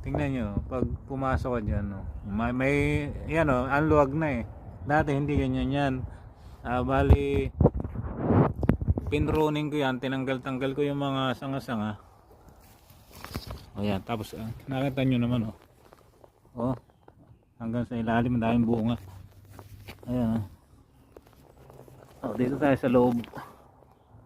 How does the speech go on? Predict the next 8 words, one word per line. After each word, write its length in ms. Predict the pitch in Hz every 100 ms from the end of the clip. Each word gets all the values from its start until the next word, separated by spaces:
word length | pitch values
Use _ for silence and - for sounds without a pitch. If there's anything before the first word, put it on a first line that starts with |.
| - _ -
Sa 80 |
loob 240 | 120 127 127
tayo. 400 | 127 123 123 104 131
Oh, 80 |
ayan, 320 | 104 107 98 95
oh. 40 | _ _ _ _ _ - - - - _ _ _ _ _ _ - - _ _ _ _ _ - _ -
Ayan, 260 | 107
oh. 20 | 98